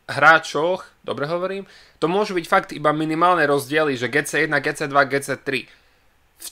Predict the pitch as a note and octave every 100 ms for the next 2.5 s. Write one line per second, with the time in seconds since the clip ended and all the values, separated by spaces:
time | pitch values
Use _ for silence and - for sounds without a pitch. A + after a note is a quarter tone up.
0 | - G#3 A3+ - - - - A3+ F#3+ D#3+
1 | - D#3+ C#3 D#3 D3 C#3+ - - _ -
2 | C#3 G#2+ G#2+ C#4+